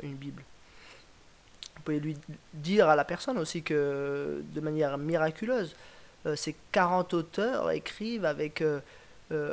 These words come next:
un seul but, euh, une seule visée, et c'est, c'est surprenant. Beaucoup d'experts, chrétiens et non chrétiens, sont surpris en lisant la Bible de voir comme elle est cohé-, cohérente et comme, euh, chacun des auteurs, avec des cultures, avec des, des périodes, même avec des langues différentes,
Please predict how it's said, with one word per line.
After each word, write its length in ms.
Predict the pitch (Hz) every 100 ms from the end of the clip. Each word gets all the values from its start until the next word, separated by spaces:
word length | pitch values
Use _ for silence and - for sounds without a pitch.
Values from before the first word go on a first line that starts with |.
| -
un 180 | 170 180
seul 300 | 175 190 175
but, 680 | 156 147 185 208 - - -
euh, 520 | 82 76 73 73 73 -
une 160 | 180 185
seule 360 | - 196 180 165
visée, 640 | 143 165 175 170 202 202 - - - -
et 120 | 156
c'est, 260 | 143 156 147
c'est 220 | 143 156
surprenant. 640 | - 185 - - 214 247 170
Beaucoup 320 | 151 175 208
d'experts, 720 | 156 170 - - 202 214 170
chrétiens 460 | - - 170 - 190
et 140 | 175 170
non 140 | 190
chrétiens, 440 | 185 170 - 220 233 - - -
sont 180 | - 165
surpris 580 | - 226 - - 277 247 -
en 100 | 160
lisant 220 | 160 160
la 100 | 151
Bible 160 | 170 170
de 100 | 151
voir 300 | 165 175 -
comme 200 | 165 156
elle 80 | 147
est 120 | -
cohé-, 300 | 180 180 180
cohérente 760 | - 180 175 151 160 185 202 -
et 60 | 151
comme, 360 | 160 151 143 - - - -
euh, 200 | 151 139
chacun 360 | 143 - 190 202
des 240 | 165 147
auteurs, 640 | 170 170 180 185 190 196 170
avec 160 | 151
des 60 | 147
cultures, 760 | - 190 175 - 196 208 208 170
avec 260 | 151 151
des, 160 | 147 143
des 120 | 143
périodes, 840 | - 190 175 175 175 180 190 175
même 140 | 165 165
avec 140 | 151
des 100 | 147
langues 360 | 147 175 208 185
différentes, 640 | 175 - 160 160 196 196